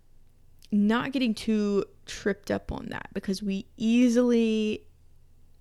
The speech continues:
think, "Ah, well, that is, I don't know if I should spend the money, I don't know," but think about all the time you're spending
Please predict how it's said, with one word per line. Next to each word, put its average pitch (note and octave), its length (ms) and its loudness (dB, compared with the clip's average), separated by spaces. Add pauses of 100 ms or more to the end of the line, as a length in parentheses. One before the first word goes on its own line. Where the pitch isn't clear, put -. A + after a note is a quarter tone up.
think, G3 460 -6
"Ah, - 300 -14
well, G3+ 340 -2
that A3 160 -4
is, A#3 360 -4 (540)
I - 80 -20
don't A#3+ 100 -2
know C#4 80 2
if C#4 80 -2
I C4+ 40 2
should B3+ 240 -4
spend A#3+ 240 0
the A#3+ 40 4
money, A3 520 2
I G3+ 40 -6
don't G3+ 180 -8
know," G#3 500 2 (300)
but A#3+ 640 0 (580)
think A#3+ 160 -4
about C#4 160 -2
all A3+ 80 0
the F#3+ 140 -4
time G#3 680 0
you're F#3 140 -2
spending G3+ 760 0